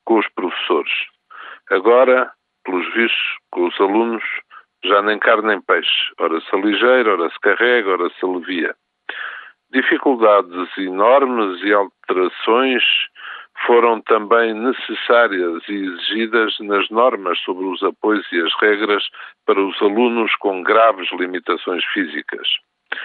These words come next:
Ou seja, em matérias fundamentais o Ministério entrou em derrapagem e não se sente estabilidade. Antes, obstinação.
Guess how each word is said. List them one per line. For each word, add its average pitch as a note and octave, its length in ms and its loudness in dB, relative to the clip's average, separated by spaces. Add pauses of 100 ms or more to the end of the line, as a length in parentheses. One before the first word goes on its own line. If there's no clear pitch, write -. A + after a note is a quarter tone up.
(160)
Ou C#3+ 120 4
seja, G#2 340 4
em G#2+ 40 2
matérias B2 420 2
fundamentais B2+ 640 0
o C3 60 -2
Ministério A#2+ 440 0
entrou A#2+ 300 0
em A#2 100 -6
derrapagem G#2+ 720 0 (420)
e A2 80 -4
não A#2 240 0
se - 260 -10
sente C3 280 2
estabilidade. F2+ 720 0 (680)
Antes, - 580 0 (260)
obstinação. F#2+ 920 0